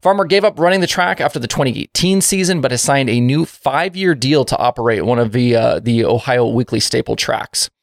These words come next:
Besides running Fremont, Farmer also owns several area Napa stores and has campaigned his own sprint cars with drivers like Zach Sabo, Cole Macedo, and Cap Henry in recent seasons.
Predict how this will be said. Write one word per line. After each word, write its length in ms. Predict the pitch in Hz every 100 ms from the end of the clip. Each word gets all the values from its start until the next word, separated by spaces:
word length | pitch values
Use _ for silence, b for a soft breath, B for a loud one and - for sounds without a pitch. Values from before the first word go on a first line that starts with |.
| _ _ _ _
Besides 300 | 180 220 180
running 200 | 208 190
Fremont, 440 | - 196 196 175
Farmer 260 | 135 180 175
also 260 | 147 160 139
owns 280 | 151 -
several 360 | - 165 156 147
area 300 | 143 147 127
Napa 300 | 120 143 165
stores 360 | - 151 143 135
and 80 | 127
has 240 | 120 113
campaigned 460 | - 127 - 127 117
his 100 | 127
own 140 | 120
sprint 320 | - 151 135
cars 280 | - 117 120
with 120 | 117
drivers 340 | 120 120 120 110
like 220 | 101 107
Zach 160 | 110
Sabo, 480 | - - 151 160 156
Cole 220 | - 131
Macedo, 440 | 117 117 127 120 -
and 120 | 117
Cap 240 | - - -
Henry 400 | 139 131 127 110
in 140 | 110
recent 340 | 113 107 - -
seasons. 460 | - 123 131 123